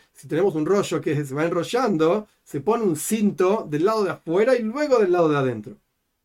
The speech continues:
Y cuando la persona lo ajusta, lo ata, digamos, lo ata del lado de adentro, de donde están los rollos propiamente dicho.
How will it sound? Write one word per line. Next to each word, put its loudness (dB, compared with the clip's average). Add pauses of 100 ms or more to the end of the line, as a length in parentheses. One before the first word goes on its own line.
(880)
Y -2
cuando 0
la 0
persona -2
lo 2
ajusta, -2 (180)
lo -6
ata, -2
digamos, 2 (140)
lo 4
ata 0
del -6
lado 0
de 2
adentro, 4
de -6
donde -4
están -2
los 0
rollos 0
propiamente -4
dicho. -6